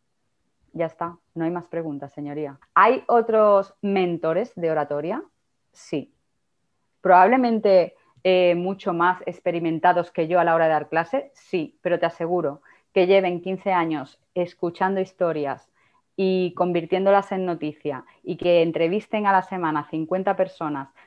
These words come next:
de todos los colores, de todas las formas y de todo, ¿no? Solo hay una, que es Ana Rufián, porque nadie ha vivido mi vida. ¿Te puede gustar mi forma de dar las clases de oratoria? Pues sí o no, tendrás que probarlo.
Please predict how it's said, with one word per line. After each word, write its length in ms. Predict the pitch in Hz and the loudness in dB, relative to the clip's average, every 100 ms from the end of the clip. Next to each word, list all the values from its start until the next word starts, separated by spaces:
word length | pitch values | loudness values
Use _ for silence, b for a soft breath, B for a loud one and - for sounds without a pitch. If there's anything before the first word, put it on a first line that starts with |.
| _ | _
de 160 | 175 175 | -2 4
todos 220 | 175 196 | 6 6
los 160 | 214 | 4
colores, 480 | 214 202 180 151 143 | 0 0 2 2 -2
de 100 | 151 | -4
todas 180 | 151 180 | 2 4
las 160 | 208 202 | 2 0
formas 500 | - 165 151 147 - | -2 -2 -2 -6 -6
y 40 | |
de 80 | 156 | -6
todo, 340 | - 175 185 - | -2 0 0 -4
¿no? 300 | 180 247 339 _ _ _ _ _ _ _ _ _ | -4 -4 -6 _ _ _ _ _ _ _ _ _
Solo 240 | - 196 | 0 4
hay 140 | 190 160 | 4 2
una, 180 | 143 | -4
que 100 | 143 | -6
es 100 | 175 - | -8 -6
Ana 180 | 170 170 | -4 -4
Rufián, 460 | 170 - 156 139 _ | -6 -8 -8 -10 _
porque 240 | - 160 165 | -8 -4 -2
nadie 260 | 170 185 | 0 0
ha 40 | 190 | -2
vivido 240 | 180 175 | -2 -4
mi 100 | 185 | -4
vida. 260 | 269 165 143 _ _ - | -4 -6 -10 _ _ 4
¿Te 120 | 220 | 6
puede 220 | 240 277 330 | 8 6 4
gustar 320 | - - 269 | 2 2 4
mi 160 | 254 247 | 4 2
forma 340 | 247 233 220 | 4 4 6
de 80 | 214 | 6
dar 160 | 202 | 6
las 180 | 196 190 | 4 0
clases 320 | - 190 190 180 | -2 -2 -4 0
de 60 | |
oratoria? 560 | 180 170 175 185 262 349 - _ | 2 4 2 4 2 0 -6 _
Pues 220 | - 143 | -4 -4
sí 300 | - - 196 - | -4 -6 -6 -2
o 140 | 160 | -2
no, 340 | 147 208 170 147 | 2 0 0 -2
tendrás 260 | 160 156 | -2 -2
que 120 | - | -2
probarlo. 580 | 170 160 156 214 233 139 | -4 0 2 2 0 -4